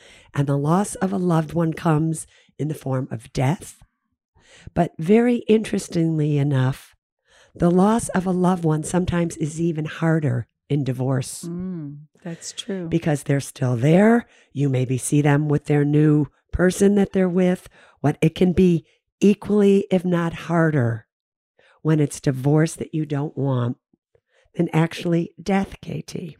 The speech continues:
Speaker 2: Hmm.
Speaker 1: So, it is for that reason, Marianella, that I don't want you to do anything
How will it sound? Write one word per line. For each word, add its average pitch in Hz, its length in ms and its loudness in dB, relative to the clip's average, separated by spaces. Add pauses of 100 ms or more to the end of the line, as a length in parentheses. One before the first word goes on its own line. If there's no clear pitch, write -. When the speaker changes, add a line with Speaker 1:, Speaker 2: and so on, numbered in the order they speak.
Speaker 2:
Hmm. 190 440 -4 (340)
Speaker 1:
So, 175 440 -2 (840)
it 175 140 2
is 165 140 -4
for 147 160 0
that 123 500 -2
reason, 160 340 2
Marianella, 120 760 0 (340)
that 151 140 0
I 143 100 2
don't 147 380 0
want 147 260 0
you 139 220 -2
to - 160 -6
do 123 260 0
anything 120 580 -2